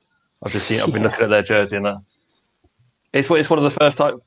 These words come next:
Speaker 1: The, the slightly weird thing is the fact that I've seen this jersey come through, and it's not a Nuola jersey, which is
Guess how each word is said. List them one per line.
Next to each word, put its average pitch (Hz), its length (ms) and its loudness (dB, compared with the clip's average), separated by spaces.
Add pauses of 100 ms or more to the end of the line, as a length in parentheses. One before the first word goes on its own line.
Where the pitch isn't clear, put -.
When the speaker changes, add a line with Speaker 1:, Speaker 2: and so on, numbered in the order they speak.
(440)
Speaker 1:
The, 135 260 -2
the 147 100 -2
slightly 180 300 2
weird 160 200 2
thing 156 160 -2
is 107 120 -8
the 117 100 -8
fact 120 220 -4
that 113 80 -4
I've 107 120 -4
seen 127 200 -6
this 113 100 -10
jersey 113 320 -2
come 113 180 -10
through, 123 360 -4
and 104 120 -8
it's 107 200 -12
not 117 260 0
a - 20 -6
Nuola 107 400 0
jersey, 98 360 -6
which 101 260 -12
is 98 320 -12